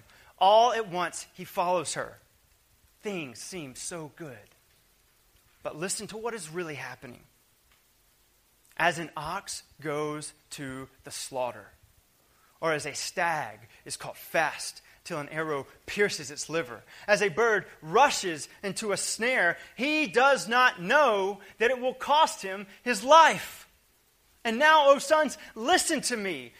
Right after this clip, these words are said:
and be attentive to the words of my mouth. Let not your heart turn aside to her ways. Do not stray into her paths. For many a victim has she laid low, and all her slain are a mighty throng." Listen, her house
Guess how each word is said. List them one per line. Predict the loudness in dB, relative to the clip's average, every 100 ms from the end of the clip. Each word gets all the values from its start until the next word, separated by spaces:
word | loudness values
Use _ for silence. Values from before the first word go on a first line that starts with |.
| -12
and | -6
be | 0 0
attentive | -2 -2 0 0 -2
to | -2
the | 0
words | 2 2 0
of | -2
my | -2
mouth. | 0 2 0 -2 -12 -20 -20 6
Let | 8 8 8
not | 4 4
your | 2 2
heart | 4 6 6 4
turn | -2 -2
aside | 0 2 4 4 0 -10 -12
to | 0 4
her | 4
ways. | 4 8 8 6 2
Do | -2 -2 2
not | 4 4 2
stray | -10 6 8 10 8
into | -2 -2 -2
her | 0
paths. | 2 4 4 2 -4 -18 -20 -10
For | 0 0
many | 2 0 2
a | 0
victim | 0 -4 -4 0
has | 0 -2
she | -8
laid | -4 -2 -2
low, | -2 -2 -2 -6 -14 -6
and | 2
all | 4 6
her | 6 2
slain | 0 -2 2 2 2 -2
are | 0 0
a |
mighty | 2 2 2 -2
throng." | -6 -2 0 2 2 -2 -10 _ _ _ _ _ _ _ -6
Listen, | -4 -4 0
her | 6 8
house | 6 4 2 2 -4